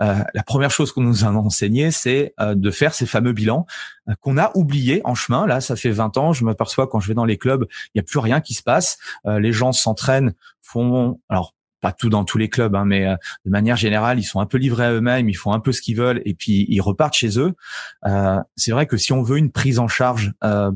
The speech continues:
professionnelle, je pense qu'à un moment donné, on doit avoir, voilà, des checkpoints et forcément l'évaluation et le bilan doit faire partie intégrante de, euh,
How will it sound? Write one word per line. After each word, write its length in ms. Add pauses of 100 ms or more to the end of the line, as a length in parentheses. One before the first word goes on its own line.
(140)
professionnelle, 640
je 120
pense 180
qu'à 180
un 140
moment 240
donné, 240
on 120
doit 200
avoir, 400 (280)
voilà, 200
des 100
checkpoints 600 (300)
et 100
forcément 420
l'évaluation 640
et 60
le 40
bilan 360 (300)
doit 200
faire 240
partie 320
intégrante 680 (100)
de, 560
euh, 440